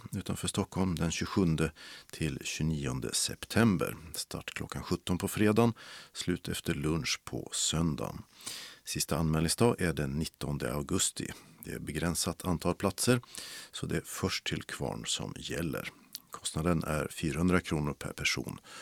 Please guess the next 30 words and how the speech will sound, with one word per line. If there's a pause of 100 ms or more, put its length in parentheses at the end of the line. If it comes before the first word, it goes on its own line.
(440)
Och
då
ingår
kost
och
logi
samt
resekostnader (360)
till
och
från
hemorten
med
billigaste
färdsätt. (580)
Kostnader
för
personliga
ledsagare (200)
eller
assistenter
genom
L
S
S
ska
kommunen
stå
för. (880)
Programinnehållet.